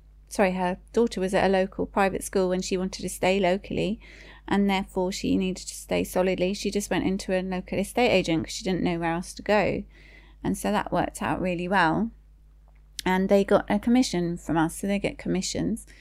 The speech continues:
And just really, um,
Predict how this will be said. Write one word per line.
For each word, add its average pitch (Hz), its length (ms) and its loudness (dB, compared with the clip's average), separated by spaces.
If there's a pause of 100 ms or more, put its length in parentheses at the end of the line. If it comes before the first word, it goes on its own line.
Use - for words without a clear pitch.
(380)
And 262 200 8
just - 520 2
really, 202 760 4
um, 208 380 2